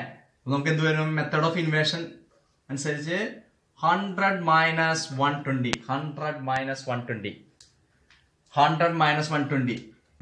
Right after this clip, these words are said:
ഇത് ഹൺഡ്രഡ് മൈനസ് വൺ ട്വന്റി നമുക്ക് possible അല്ല. അപ്പൊ നമ്മൾ കഴിഞ്ഞ വർഷം പഠിച്ചിട്ടുണ്ട്. എന്താണ് പഠിച്ചിട്ടുള്ളത്? ആ, വലുതിൽ നിന്ന് ചെറുത് കുറയ്ക്കണം. അപ്പൊ ടു വൈ വലുതിൽ നിന്ന് ചെറുത് കുറയ്ക്കണം. അപ്പൊ എത്രയാ?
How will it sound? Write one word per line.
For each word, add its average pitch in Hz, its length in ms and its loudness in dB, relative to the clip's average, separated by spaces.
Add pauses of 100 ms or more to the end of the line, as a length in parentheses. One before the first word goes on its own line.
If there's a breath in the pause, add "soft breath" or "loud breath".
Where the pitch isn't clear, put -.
(220)
ഇത് 135 160 2
ഹൺഡ്രഡ് 160 560 6
മൈനസ് 175 220 2
വൺ 175 140 0
ട്വന്റി 175 160 -2
നമുക്ക് 180 160 -4
possible 160 360 2
അല്ല. 165 180 2
അപ്പൊ 139 160 2
നമ്മൾ 160 140 2
കഴിഞ്ഞ 170 200 8
വർഷം 175 180 2
പഠിച്ചിട്ടുണ്ട്. 160 480 2
എന്താണ് 147 360 2
പഠിച്ചിട്ടുള്ളത്? 156 520 0 (760)
ആ, 143 320 8
വലുതിൽ 139 360 4
നിന്ന് 175 500 2 (240)
ചെറുത് 170 220 2
കുറയ്ക്കണം. 139 340 2
അപ്പൊ 135 200 -4
ടു 147 260 0
വൈ 139 420 4 (1800)
വലുതിൽ 156 200 4
നിന്ന് 190 120 2
ചെറുത് 175 240 2
കുറയ്ക്കണം. 143 280 0
അപ്പൊ 131 140 0
എത്രയാ? 143 400 -2